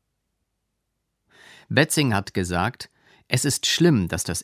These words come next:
Erzbistum in Köln die Missbrauchsfälle so langsam bearbeitet. Kritik gibt es vor allem an dem Kölner Kardinal Wölki.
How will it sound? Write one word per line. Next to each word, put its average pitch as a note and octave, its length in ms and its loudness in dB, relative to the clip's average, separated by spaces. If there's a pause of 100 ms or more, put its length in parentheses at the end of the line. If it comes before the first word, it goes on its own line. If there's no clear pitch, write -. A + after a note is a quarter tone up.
Erzbistum A2+ 960 -4
in G2 180 -10
Köln G#2 320 -2
die G#2+ 120 2
Missbrauchsfälle A2 1000 -2
so A2 160 2
langsam A2 560 0
bearbeitet. E2 760 -10 (680)
Kritik A#2 420 -2
gibt - 220 -8
es F#2 120 -6
vor - 200 -4
allem A2 340 0
an G#2 140 -4
dem F#2+ 160 -2
Kölner F#2 340 -2
Kardinal F2+ 560 -2
Wölki. G#2 460 0